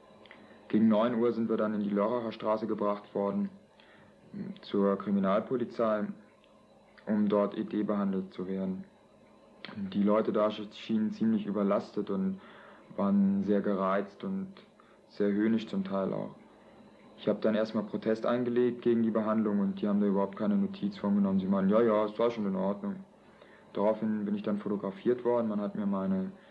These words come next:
Fingerabdrücke abgenommen. Ich wurde nach den Eltern gefragt, nach dem Namen, Wohnort und so weiter.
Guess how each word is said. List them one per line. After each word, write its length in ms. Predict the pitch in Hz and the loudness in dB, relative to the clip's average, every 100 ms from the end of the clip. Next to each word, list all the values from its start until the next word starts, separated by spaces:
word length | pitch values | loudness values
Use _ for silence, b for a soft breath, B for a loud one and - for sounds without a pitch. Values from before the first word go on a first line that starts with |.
| B | B
Fingerabdrücke 640 | - 131 131 - 110 110 110 | -4 2 2 2 -2 0 0
abgenommen. 640 | 104 - 104 101 98 95 - - - | -2 -2 -2 0 -2 -4 -8 -18 -10
Ich 160 | 101 - | -8 -2
wurde 180 | 104 196 | 0 2
nach 160 | 95 95 - - - - - - - | 0 -4 -16 -20 -20 -16 -12 -12 -8
den 80 | 98 | -6
Eltern 400 | 95 107 113 107 | 0 0 2 0
gefragt, 540 | 101 - 104 101 98 98 | 0 -2 -2 -2 -4 -6
nach 100 | 95 | -4
dem 160 | 95 | -2
Namen, 340 | 98 101 101 95 | -2 0 -2 -2
Wohnort 440 | 95 101 95 92 | -2 -2 -2 -2
und 160 | 95 95 | -6 -6
so 120 | 92 | -6
weiter. 300 | 95 95 | -4 -4